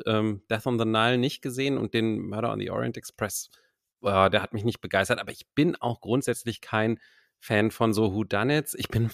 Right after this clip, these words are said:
vielleicht liegt es auch einfach daran, dass ich unfassbar schlecht darin <laughs> bin, irgendwie vorherzusagen, wer's, äh, sein könnte. Ähm, äh, ganz anders als zum Beispiel, ähm, meine Partnerin, die da immer total gute Vorhersagen macht.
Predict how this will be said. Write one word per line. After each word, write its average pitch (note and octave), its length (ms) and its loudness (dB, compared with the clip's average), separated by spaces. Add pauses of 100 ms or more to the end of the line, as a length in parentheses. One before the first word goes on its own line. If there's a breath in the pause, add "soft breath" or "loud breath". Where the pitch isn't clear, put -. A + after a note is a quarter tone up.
(400)
vielleicht - 500 2
liegt E3 220 0
es C3 100 2
auch A2+ 140 2
einfach B2 240 2
daran, G#2 280 4
dass - 140 -4
ich - 120 -20
unfassbar D#3 760 2
schlecht A#2+ 340 0
darin G2 300 -2
<laughs> - 100 -10
bin, - 180 2 (440 loud breath)
irgendwie E3 420 6
vorherzusagen, G2+ 800 2
wer's, G2 400 2
äh, G2 280 4
sein G2+ 260 0
könnte. G#2 480 0 (340 loud breath)
Ähm, G#2+ 440 4 (640 soft breath)
äh, G2+ 640 6
ganz B2+ 180 4
anders B2+ 300 2
als - 200 -2
zum A2 140 -2
Beispiel, G2+ 540 2
ähm, F#2+ 640 2
meine G2+ 200 -2
Partnerin, F#2 440 -2
die F#2 120 -2
da F#2+ 140 0
immer G#2 240 0
total A#2+ 540 -2
gute G2 600 -2
Vorhersagen F2+ 640 -2
macht. A#2+ 260 -2